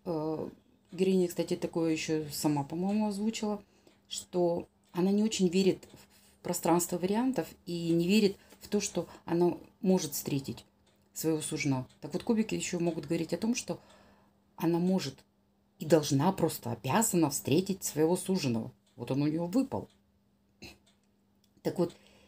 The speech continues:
э, начнём с того, что героине, во-первых, нужно поверить в то, что она его встретит. Ну, своего суженого.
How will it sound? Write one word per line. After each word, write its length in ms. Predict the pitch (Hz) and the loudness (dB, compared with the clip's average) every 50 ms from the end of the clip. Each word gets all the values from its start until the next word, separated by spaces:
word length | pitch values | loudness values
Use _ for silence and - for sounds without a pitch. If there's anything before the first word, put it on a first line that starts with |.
| _ _ _ _ - | _ _ _ _ -2
э, 220 | 156 160 156 139 - - | 0 0 2 0 0 4
начнём 360 | - 180 180 - 208 196 185 | 4 4 4 6 4 4 4
с 80 | 185 - | 4 4
того, 200 | 185 202 233 247 | 2 2 2 2
что 240 | - - 147 - - _ | 0 -4 -6 -8 -8 _
героине, 440 | - 143 175 185 170 165 175 175 170 | -6 4 4 6 6 6 4 4 4
во-первых, 520 | 147 147 147 - 220 254 240 160 135 - _ _ _ _ _ _ _ _ - | 2 0 0 2 0 2 2 0 -4 -6 _ _ _ _ _ _ _ _ 2
нужно 280 | 175 190 185 170 165 | 2 2 2 2 -2
поверить 520 | - 147 139 127 165 202 214 143 - - - _ _ _ _ _ | -2 -2 -2 0 0 0 0 0 -4 -6 -16 _ _ _ _ _
в 100 | - - | -18 -16
то, 340 | - - 156 180 190 190 - _ _ _ _ _ _ _ _ _ _ _ _ _ _ | -6 -4 -2 -2 -2 -4 -8 _ _ _ _ _ _ _ _ _ _ _ _ _ _
что 460 | - - - - 160 147 139 139 - _ _ _ _ | -12 -12 -6 -2 -2 -2 -2 -4 -8 _ _ _ _
она 220 | - 170 156 165 175 | -2 2 2 4 4
его 140 | 165 156 | 2 0
встретит. 500 | 156 - - - - 156 147 143 - - - - _ _ _ _ _ _ _ _ _ _ _ _ _ _ _ _ _ _ _ _ _ _ _ - | -2 -4 -2 0 0 0 0 -2 -4 -12 -14 -14 _ _ _ _ _ _ _ _ _ _ _ _ _ _ _ _ _ _ _ _ _ _ _ -6
Ну, 100 | 165 156 | -6 -6
своего 260 | - 120 131 160 156 | -4 -2 -4 -4 -4
суженого. 480 | 151 - 151 123 113 110 110 107 - | -4 -4 -6 -4 -2 -2 -2 -4 -6